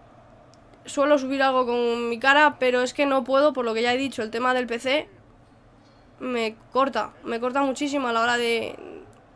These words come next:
de, de, joder, de grabar y de hacer cosas que quiero hacer, porque quiero hacer un montón de cosas, pero no puedo.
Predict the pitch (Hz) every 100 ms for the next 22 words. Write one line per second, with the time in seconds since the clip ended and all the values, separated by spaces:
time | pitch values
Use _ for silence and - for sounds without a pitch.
0 | - - - - - - 247 254 240 233
1 | 233 226 226 233 240 240 214 208 202 202
2 | 247 302 349 359 - - - - - -
3 | - - - - - - - 277 262 233
4 | 262 269 294 320 269 233 285 240 302 269
5 | 226 240 277 311 302 285 311 277 311 311
6 | 269 247 285 285 339 254 -